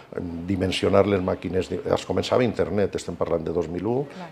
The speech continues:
Speaker 1: era quan internet es començava a, a, a que en casa tinguéssim ordenadors, no? Les eleccions anteriors havien sigut en el, en el vuitanta-set, on era la primera vegada que fem servir internet, i n'hi havia molt poca gent, per dir-ho així,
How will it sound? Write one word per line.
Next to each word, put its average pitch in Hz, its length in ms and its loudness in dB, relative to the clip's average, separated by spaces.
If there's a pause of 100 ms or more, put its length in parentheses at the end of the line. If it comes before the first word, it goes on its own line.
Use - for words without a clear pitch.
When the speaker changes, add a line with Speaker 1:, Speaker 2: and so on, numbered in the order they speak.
(140)
Speaker 1:
era 92 140 0
quan 92 200 0
internet 90 480 0
es 98 120 -2
començava 95 840 4
a, - 560 -6
a, 87 340 0 (260)
a - 80 0
que 101 120 -4
en 101 240 0
casa 127 320 4
tinguéssim 104 520 0
ordenadors, 82 600 0
no? 113 140 -6 (380)
Les 90 200 0
eleccions 98 400 0
anteriors 113 400 2
havien 101 200 0
sigut 95 320 -2
en 92 80 0
el, 90 240 0 (140)
en 90 220 0
el 87 160 4
vuitanta-set, 87 680 0 (480)
on 98 320 2
era 95 180 2
la 95 80 4
primera 101 420 2
vegada 92 320 2
que - 80 -4
fem 85 220 -2
servir 80 340 -2
internet, 80 600 -4 (520)
i 95 420 2
n'hi 90 140 -2
havia 90 180 0
molt 92 220 0
poca 98 180 0
gent, 92 220 -2
per 85 100 -2
dir-ho 82 220 -2
així, 78 180 -6